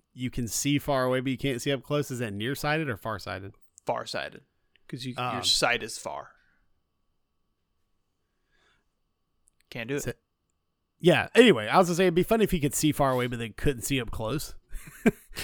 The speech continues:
Speaker 1: So you just see him, like, put the re-, he's got the magnetic readers, like, that you can, like
Speaker 2: Oh, those go around your neck, you pop 'em. Mm. <laughs> I can see it, Old Man Hawkeye. Cool.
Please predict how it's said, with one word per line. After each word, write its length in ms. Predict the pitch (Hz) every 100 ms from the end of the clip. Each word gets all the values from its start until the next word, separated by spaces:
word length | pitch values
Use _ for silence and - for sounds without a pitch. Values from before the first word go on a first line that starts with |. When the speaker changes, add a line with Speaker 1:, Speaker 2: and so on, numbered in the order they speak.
| -
Speaker 1:
So 140 | - -
you 120 | 180
just 180 | 123 131
see 100 | 131
him, 100 | 113
like, 200 | 104 107
put 160 | - 147
the 80 | 95
re-, 180 | 95 117
he's 200 | 131 156
got 120 | 175
the 80 | 143
magnetic 640 | 127 120 104 110 143 -
readers, 400 | 156 160 180 -
like, 180 | 127 113
that 60 | 147
you 60 |
can, 240 | 170 165 147
like 140 | 143
Speaker 2:
Oh, 100 | 139
those 200 | 135 147
go 140 | 131 151
around 260 | 147 143 139
your 100 | 123
neck, 340 | 120 135 135
you 80 | 120 _
pop 240 | 127 131
'em. 140 | 151 135 _ _ _
Mm. 280 | - 135 107 - - _ _ _ -
<laughs> 640 | - - - _ _ _
I 80 | 170
can 80 | 143
see 80 | 131
it, 60 | -
Old 160 | 117 110
Man 180 | 113
Hawkeye. 320 | 113 113 110 113 _ _ _
Cool. 240 | - 349